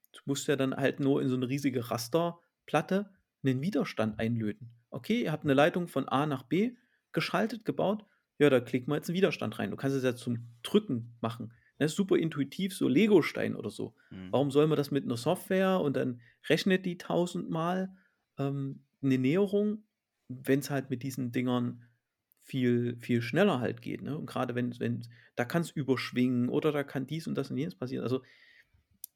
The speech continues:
Speaker 1: fand ich, fand ich auf jeden Fall spannend und ich würde mir gerne mehr wünschen davon, aber er hält eigentlich nur diesen Vortrag. Den gibt's in ähnlicher Form noch zwei, dreimal.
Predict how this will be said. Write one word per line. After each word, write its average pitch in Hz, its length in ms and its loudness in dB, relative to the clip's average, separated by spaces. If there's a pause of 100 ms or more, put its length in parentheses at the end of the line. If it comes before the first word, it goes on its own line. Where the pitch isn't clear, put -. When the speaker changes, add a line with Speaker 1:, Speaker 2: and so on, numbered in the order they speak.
(120)
Speaker 1:
fand 175 200 2
ich, 226 160 -4
fand 185 220 -2
ich 190 120 0
auf 170 120 -4
jeden 185 220 -2
Fall 170 400 -4 (360)
spannend - 840 2
und 131 100 4
ich 131 100 0
würde 170 120 4
mir 165 120 4
gerne 151 200 2
mehr 156 560 4
wünschen 214 480 0
davon, 208 520 0 (420)
aber 135 160 0
er 135 60 2
hält 147 280 4
eigentlich 151 200 0
nur 147 160 0
diesen 139 240 -8
Vortrag. 135 480 -6
Den 120 200 -6
gibt's - 220 -6
in 123 60 -4
ähnlicher 139 360 -2
Form 143 280 -4
noch 135 120 -10
zwei, 131 220 -8
dreimal. 127 440 -8